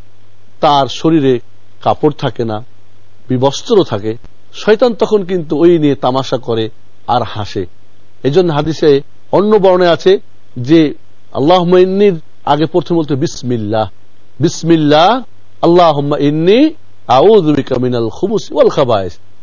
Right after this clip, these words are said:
যখন এই বিসমিল্লাহ বলে দোয়া পড়বে, তখন শয়তান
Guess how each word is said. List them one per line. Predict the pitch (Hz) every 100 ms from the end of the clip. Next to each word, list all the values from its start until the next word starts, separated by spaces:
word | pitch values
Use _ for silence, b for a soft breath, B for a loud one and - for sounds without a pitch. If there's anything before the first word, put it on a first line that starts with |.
| -
যখন | 143 202 269
এই | 277
বিসমিল্লাহ | 247 - 220 254 233
বলে | 196 196 196 147
দোয়া | 131 202 226
পড়বে, | 190 220 202 160 185 - - - -
তখন | - - 147
শয়তান | 120 - 202 165 160 143